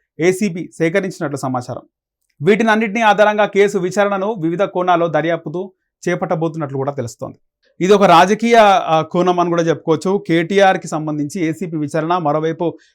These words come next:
కాళేశ్వరంలో అటువైపు కేసీఆర్ని విచారిస్తున్నారు. రాజకీయ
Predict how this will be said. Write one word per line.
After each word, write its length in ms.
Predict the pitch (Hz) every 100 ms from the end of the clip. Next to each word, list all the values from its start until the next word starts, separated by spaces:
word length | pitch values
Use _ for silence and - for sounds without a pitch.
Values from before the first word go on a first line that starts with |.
| _
కాళేశ్వరంలో 840 | - 180 202 202 196 185 180 175 - _ _
అటువైపు 480 | 139 143 165 175 175 180
కేసీఆర్ని 420 | 185 185 202 180
విచారిస్తున్నారు. 580 | 165 151 143 - 123 _ _ _ _ _ _ _
రాజకీయ 500 | 143 180 214 254 262